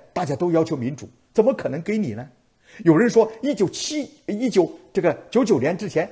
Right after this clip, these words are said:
香港是没有民主的，你恰恰错了。一九九七年，香港是有民主的，香港没有选举，但是香港有民主，知道为什么吗？民主从来是以国家层面来计算的。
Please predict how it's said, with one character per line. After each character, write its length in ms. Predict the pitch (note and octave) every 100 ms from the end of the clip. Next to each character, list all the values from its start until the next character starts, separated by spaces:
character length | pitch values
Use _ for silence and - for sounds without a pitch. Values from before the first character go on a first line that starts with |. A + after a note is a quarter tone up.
| -
香 260 | - G#3+
港 220 | F3 G2+ -
是 140 | -
没 140 | C3 A#3
有 100 | G#3
民 200 | B2 D3
主 140 | G#2
的， 100 | - -
你 120 | D#3+
恰 200 | C#3+ A3
恰 100 | F3
错 240 | A2 - G#2
了。 100 | - _ _ _ _ _ _ _ _ -
一 120 | A3+
九 160 | G3+
九 160 | - B2+
七 180 | - A#3
年， 160 | D#3 -
香 160 | - E3+
港 140 | D#3 A2+
是 200 | - G3+
有 80 | -
民 220 | - -
主 120 | -
的， 160 | - _ _ _ _ _ _ _ _ _ _ _
香 200 | - C#4
港 180 | A3+ A2+
没 100 | C#3
有 120 | G#3+
选 280 | A#2 B2 C#3+
举， 120 | - - _
但 180 | C#3+ B2+
是 160 | B2 - -
香 220 | - C#3
港 160 | A#2+
有 80 | G2+
民 240 | F#2+ F#2 A2+
主， 100 | - _ _
知 100 | E3+
道 60 | B2+
为 140 | C3+
什 100 | -
么 100 | G2+
吗？ 100 | G#2 - _ _ _ _ _ _ _ _ _ _ _ _ _ _ _ -
民 260 | F3+ B3+
主 160 | C#4 C#3
从 180 | - D#3+
来 120 | A#3
是 160 | - D#3+
以 100 | E3+
国 340 | - A#2+ G3+
家 160 | - G#3+
层 200 | - G#2+
面 180 | A#2 G#2
来 100 | G#2
计 160 | -
算 180 | - -
的。 80 | -